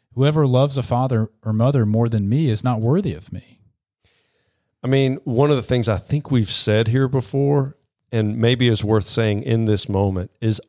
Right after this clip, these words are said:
Speaker 2: all the heroes of the faith in the Hebrew scriptures that we lift up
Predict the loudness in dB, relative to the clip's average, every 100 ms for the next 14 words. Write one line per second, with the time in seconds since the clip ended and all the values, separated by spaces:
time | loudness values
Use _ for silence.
0 | -2 0 0 0 -2 0 0 4 2 2
1 | 0 -2 -4 -8 -6 -2 0 0 -4 -10
2 | -4 -2 0 0 0 -2 -6 _ -8 -2
3 | 0 2 0 -2 -2 -2 -6 -6 -4 -2
4 | -2 0 0 2 0 0 0 0 -2